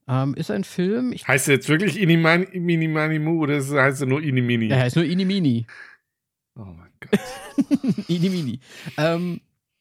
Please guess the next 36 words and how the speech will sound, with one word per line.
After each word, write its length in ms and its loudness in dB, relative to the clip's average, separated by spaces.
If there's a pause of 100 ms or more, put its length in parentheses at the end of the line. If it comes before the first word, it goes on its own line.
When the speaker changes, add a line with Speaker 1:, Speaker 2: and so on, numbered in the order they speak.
(1080)
Speaker 1:
finde 240 0
ich, 160 -8
äh, 260 -2
eine 240 -4
ganz, 480 -6 (120)
ganz 280 -4
nette 180 0
Besetzung 640 -6
mit 200 -2
Samara 460 -2
Weaving 440 -6
und 180 -6
Karl 320 -6
Glusman, 680 0 (400)
ähm, 300 2
die 280 -2
ich 100 -10
beide 240 -4
ganz 280 -6
cool 120 -2
finde. 380 -2 (320)
Äh, 220 2
mal 240 0
so 80 0
ein 80 0
bisschen 280 -2
jüngeres, 640 -4
äh, 380 -4 (400)
Actor, 920 -2 (220)
äh, 120 -8
Couple, 380 -6
sag 220 -6
ich 120 -16
mal, 120 -6
da 100 -6
drin. 260 -8